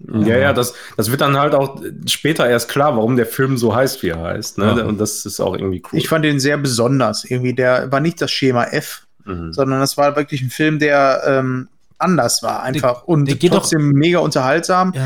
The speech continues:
Speaker 2: Ja.
Speaker 3: Es war komisch, da im Kino zu sein, weil zu dem Zeitpunkt wusste ich ja noch nicht, dass der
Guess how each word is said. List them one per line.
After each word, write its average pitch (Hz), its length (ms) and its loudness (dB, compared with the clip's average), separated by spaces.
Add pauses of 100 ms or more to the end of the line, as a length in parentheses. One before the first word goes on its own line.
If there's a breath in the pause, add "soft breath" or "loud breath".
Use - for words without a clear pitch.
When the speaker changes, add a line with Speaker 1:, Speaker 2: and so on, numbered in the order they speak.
Speaker 2:
Ja. 101 120 -2
Speaker 3:
Es 135 100 0
war 165 100 2
komisch, 233 360 2
da 165 80 0
im 156 100 -2
Kino 196 260 2
zu 139 120 -4
sein, 127 220 2
weil 135 120 2
zu - 100 -4
dem 135 160 2
Zeitpunkt 143 380 0
wusste 147 160 -2
ich 143 60 -2
ja 143 60 2
noch 139 100 2
nicht, 143 160 0
dass 143 140 -2
der 143 440 -2